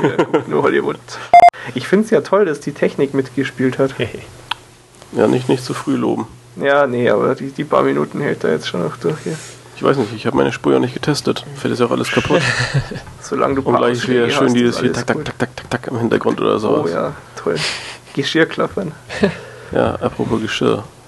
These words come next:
Speaker 3: Ich darf jetzt so abwaschen. Geil.
Speaker 1: Ah, ah, sehr gut.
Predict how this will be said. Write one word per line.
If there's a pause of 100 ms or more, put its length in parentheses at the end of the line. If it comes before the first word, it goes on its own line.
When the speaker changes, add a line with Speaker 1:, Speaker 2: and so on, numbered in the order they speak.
Speaker 3:
Ich
darf
jetzt
so
abwaschen. (160)
Geil. (200)
Speaker 1:
Ah,
ah, (720)
sehr
gut.